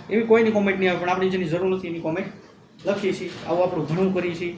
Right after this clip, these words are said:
જે વસ્તુની જરૂર નથી એવી કોમેન્ટ લખીએ છીએ, જેની આપણે ના પાડી છે આની કોમેન્ટ નથી પણ આની લખો,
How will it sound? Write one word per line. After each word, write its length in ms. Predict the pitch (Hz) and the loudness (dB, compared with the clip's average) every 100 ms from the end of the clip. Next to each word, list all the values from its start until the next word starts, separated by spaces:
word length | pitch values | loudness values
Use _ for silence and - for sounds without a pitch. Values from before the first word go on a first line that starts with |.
| - - - 147 | -14 -18 -16 -4
જે 100 | 160 | 0
વસ્તુની 360 | 165 - 165 | 0 0 -4
જરૂર 260 | 143 156 175 | 2 2 2
નથી 260 | 175 170 175 | 0 -2 -8
એવી 300 | 160 160 156 | -6 -4 -2
કોમેન્ટ 340 | 165 185 175 | 0 0 0
લખીએ 260 | 170 160 156 | -2 -4 -6
છીએ, 380 | 160 - - | -8 -12 -4
જેની 160 | 147 180 | 0 2
આપણે 180 | 180 175 | 0 4
ના 220 | 180 208 | 6 8
પાડી 220 | 190 175 | 6 2
છે 160 | - 156 | -2 0
આની 260 | 185 185 | 2 2
કોમેન્ટ 320 | 185 180 180 185 | 0 0 0 0
નથી 100 | 190 | -2
પણ 120 | 160 | 0
આની 280 | 170 190 175 | 2 2 2
લખો, 320 | 180 127 | 0 -4